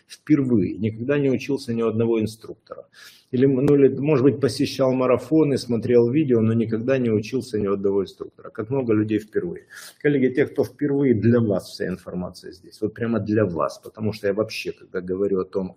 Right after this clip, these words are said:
для кого существует нейрографика, я говорю, она существует для квалифицированных пользователей.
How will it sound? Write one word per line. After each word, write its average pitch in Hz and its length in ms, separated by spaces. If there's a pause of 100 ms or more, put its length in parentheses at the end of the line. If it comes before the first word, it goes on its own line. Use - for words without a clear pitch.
для 107 220
кого 113 400
существует - 800
нейрографика, 90 720 (400)
я 120 80
говорю, 113 260
она 113 160
существует 123 800
для 107 140
квалифицированных 113 960
пользователей. 87 680